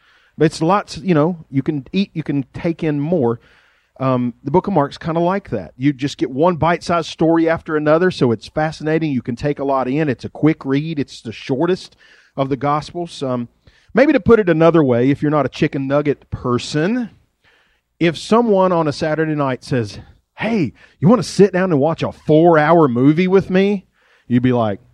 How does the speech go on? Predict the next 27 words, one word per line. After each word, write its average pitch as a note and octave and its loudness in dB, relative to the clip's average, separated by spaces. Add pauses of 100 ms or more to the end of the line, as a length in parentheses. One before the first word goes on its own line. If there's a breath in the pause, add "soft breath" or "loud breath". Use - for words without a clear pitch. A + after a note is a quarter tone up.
"Mm, F3 -6
no. F2 -6 (600 soft breath)
No, G2+ -4
thank D3+ -2
you. G2 -20 (520)
Thank C#3 -6
you, - -20 (100)
but G2+ -4
no." G#2+ -8 (680 soft breath)
But E3+ 6
if D#3+ -2
they E3+ 0
said, D#3+ 0
"Hey, D3+ -2 (280)
let's G3+ -12
watch A3+ -8
a - -10
few E3+ -2
episodes C3+ -4
of G#2 -10
this - -8 (480)
Netflix G2+ -8
series," D#2 -16 (680)
and C3 -4 (180)
four G3+ 8
episodes F3 2
later, G3+ 4